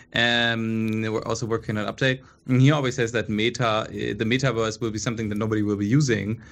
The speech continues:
uh, because it will be so, like, the whole idea of this universe may be connected to other universes, but still owned by Meta, is not what the metaverse will be.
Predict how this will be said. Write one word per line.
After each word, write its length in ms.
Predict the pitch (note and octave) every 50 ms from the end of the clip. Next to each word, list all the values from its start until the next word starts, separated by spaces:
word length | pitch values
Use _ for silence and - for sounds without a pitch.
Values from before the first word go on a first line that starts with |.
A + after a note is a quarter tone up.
| - - - _ -
uh, 160 | G#2 G#2 G2+
because 340 | G2 - - - B2 A#2+ A#2+
it 80 | G#2
will 120 | A2 A#2 G#2+
be 100 | A2 G2+
so, 720 | - - - - A#2+ A2+ A2 G#2+ G#2+ G#2 G2+ G#2 - - - - - _ _ _ _ _ - - -
like, 220 | - A#2+ A2+ -
the 80 | - A2
whole 240 | G#2+ A#2 A2+ G2 F#2
idea 520 | G2+ G2+ G2+ A2 G#2+ A2 A2 A2 A2 A2+
of 440 | G2+ G#2 G#2 G2+ G2+ G2+ G2+ G2+ -
this 340 | A2 G#2+ G2+ G2+ - - G#2+
universe 640 | G#2+ G2+ G2+ G2 G#2 G2+ G2+ G2+ G#2 G2+ G2+ - -
may 200 | A#2 G#2+ A2 A2+
be 120 | G#2+ A2
connected 420 | - - A2 G#2+ G#2+ G#2 - B2 -
to 120 | - A#2
other 100 | A2+ A2
universes, 540 | A2 G#2+ A2 G#2+ G#2+ G2+ G#2+ G#2+ G#2 G#2+ -
but 180 | - A2 F#2 -
still 300 | - - - A2+ A2+ - -
owned 260 | G2 G2+ G#2 G#2+ G#2+
by 140 | G#2+ G#2 G2+
Meta, 440 | G2+ G2 F#2+ - B2+ B2+ C#3+ D3+ - - - - - -
is 160 | - F#2 G2
not 200 | A2 G#2 G2 G2+
what 100 | A2+ G#2
the 60 | G2+
metaverse 500 | G2+ G2+ G2+ G#2 G#2 G2 G2 G2 F#2 -
will 100 | - G2
be. 400 | F#2+ F#2+ G#2 G2+ F#2+ E2+ E2+ E2+